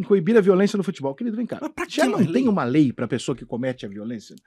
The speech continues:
Speaker 1: Por que eu preciso de uma lei pro futebol? Você não, é, não é, não é parecido isso?
Speaker 2: Não, é ridículo. É ridículo. É completamente desnecessário. Existem, o que no... o que no Brasil tem demais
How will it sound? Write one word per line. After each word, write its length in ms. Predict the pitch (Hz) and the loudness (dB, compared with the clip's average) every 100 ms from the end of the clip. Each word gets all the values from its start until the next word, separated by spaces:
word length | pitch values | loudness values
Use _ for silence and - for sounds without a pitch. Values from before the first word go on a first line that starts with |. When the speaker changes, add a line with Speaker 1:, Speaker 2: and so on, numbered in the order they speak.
| _ - - | _ -12 -12
Speaker 1:
Por 80 | 311 | -6
que 100 | 427 | -4
eu 20 | |
preciso 220 | 269 254 | -4 -2
de 40 | 220 | 2
uma 60 | |
lei 140 | 165 180 | 2 4
pro 180 | 190 | 4
futebol? 460 | 165 143 107 101 - _ - - _ _ _ | 4 2 -2 -6 -8 _ -20 -20 _ _ _
Você 100 | - | -4
não, 100 | 403 359 226 240 | -4 -4 -10 -12
é, 300 | 214 220 254 | -14 -8 -2
não 100 | 247 | 0
é, 160 | 240 214 - - | 0 -2 -8 -10
não 100 | 262 480 480 269 | -10 2 2 4
é 20 | |
parecido 520 | - 120 - 143 101 | 2 0 -2 -4 -4
isso? 260 | 127 - 131 - _ - | -6 -8 -20 -20 _ -18
Speaker 2:
Não, 120 | - | -16
é 100 | 120 | -12
ridículo. 560 | 139 170 107 117 - 78 76 - _ | -10 -10 -10 -14 -14 -20 -20 -20 _
É 60 | 85 | -14
ridículo. 440 | 107 90 76 _ _ _ _ _ | -12 -12 -16 _ _ _ _ _
É 200 | 80 - _ | -18 -18 _
completamente 460 | 120 120 117 113 98 | -16 -10 -10 -8 -12
desnecessário. 640 | 107 98 123 - 60 - _ _ _ - _ - | -14 -12 -12 -12 -14 -18 _ _ _ -20 _ -8
Existem, 520 | 127 123 180 - - | -6 -6 -6 -8 -12
o 160 | - 139 | -10 -8
que 100 | - | -6
no... 80 | 196 - | -8 -8
o 80 | |
que 120 | 147 202 | -8 -6
no 60 | |
Brasil 360 | 202 135 98 113 | -4 -4 -2 -6
tem 300 | - 123 123 | -4 -2 -2
demais 760 | 95 87 110 98 80 - - | -4 -6 -6 -6 -10 -12 -14